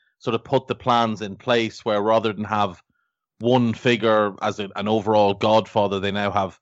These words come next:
you know, they have four main figures who can each oversee the single project.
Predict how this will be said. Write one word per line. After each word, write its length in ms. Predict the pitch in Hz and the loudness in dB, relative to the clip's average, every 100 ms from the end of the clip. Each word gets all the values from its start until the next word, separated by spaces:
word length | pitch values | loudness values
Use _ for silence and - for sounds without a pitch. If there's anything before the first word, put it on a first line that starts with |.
| _ _ _ _ _ _ _ | _ _ _ _ _ _ _
you 100 | 104 | -12
know, 260 | 98 85 78 _ _ | -8 -8 -10 _ _
they 160 | 104 101 | -6 -4
have 140 | 98 | -4
four 580 | - - 127 113 101 92 | -6 2 4 6 4 2
main 400 | 104 107 101 95 | -2 0 0 -4
figures 420 | - 107 95 90 | -4 -2 -2 -6
who 120 | - | -10
can 180 | 92 98 | -6 -4
each 240 | 104 98 110 | -4 -2 0
oversee 460 | 95 92 - 104 | 0 -2 -4 -6
the 100 | 90 | -6
single 300 | - 98 92 | -8 -6 -6
project. 500 | 90 110 107 95 80 | 0 0 0 -4 -6